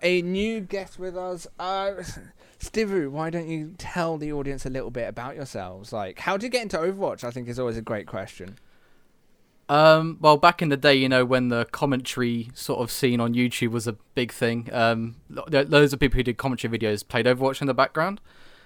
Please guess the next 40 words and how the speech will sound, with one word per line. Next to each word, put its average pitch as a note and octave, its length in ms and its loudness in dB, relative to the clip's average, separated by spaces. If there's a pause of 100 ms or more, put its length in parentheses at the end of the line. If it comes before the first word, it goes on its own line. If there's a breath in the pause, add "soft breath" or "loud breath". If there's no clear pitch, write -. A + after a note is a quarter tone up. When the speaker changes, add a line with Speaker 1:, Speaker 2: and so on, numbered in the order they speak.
Speaker 2:
So - 160 0
I C3+ 80 6
thought, E3+ 200 4
"Oh, F#3+ 40 6
this A3+ 180 4 (140)
game A#2+ 140 2
looks A2+ 160 -4
pretty A#2 180 0
cool. A#2 220 2
I - 20 2
thought A#2+ 240 4
I'll A#2 60 0
try A#2 260 4
it A#2 60 4
out." A2+ 280 4
And A#2+ 120 -4
I - 20 0
remember B2 540 2 (320 soft breath)
when E3+ 140 8
I E3+ 40 10
bought F#3 280 4
Overwatch, D#3+ 440 4
it D#3+ 80 0
was D3 140 -2
when C3 140 6
Iconvalda A#2 680 2
came G2+ 240 -6
out. G2+ 180 -4 (220)
So G#2 480 -2 (200)
whenever B2 300 0
that A2+ 220 2
was, G2 180 -6
that's - 220 -4
when G#2+ 100 -4
I G#2 40 0
bought A2 200 -2
the A2 80 -10
game. G#2+ 300 -2
And G#2 120 -6
yeah, G#2+ 260 0